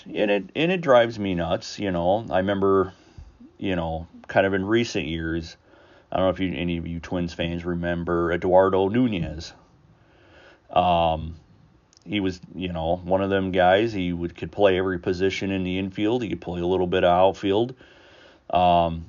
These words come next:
I was really torqued off when they traded him to, if I remember right, he got traded to the Giants. And, but I understood why they did it, because he had such an awesome season,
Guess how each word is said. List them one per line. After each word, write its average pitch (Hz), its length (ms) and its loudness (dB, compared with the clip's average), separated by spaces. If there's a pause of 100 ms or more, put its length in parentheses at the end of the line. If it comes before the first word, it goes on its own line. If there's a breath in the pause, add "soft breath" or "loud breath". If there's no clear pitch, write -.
I 90 80 -2
was 87 180 -4
really 92 180 2
torqued 92 380 0
off 165 280 6
when 95 140 0
they 82 240 -4
traded 85 540 -4
him 87 420 -6
to, 87 720 -4 (200)
if - 120 -10
I 85 60 -4
remember 87 320 -2
right, 85 140 -4
he 87 140 -6
got 85 120 -8
traded 90 320 -2
to 87 40 -4
the 90 60 -2
Giants. 87 640 0 (720 loud breath)
And, 98 800 0 (1400)
but 107 320 8
I 92 120 4
understood 87 420 0
why 92 220 6
they 85 120 -4
did 80 220 -6
it, 92 120 0
because 82 880 0
he 90 360 -6
had 85 480 0
such 90 260 -2
an 85 80 -2
awesome 82 400 -2
season, 85 720 -6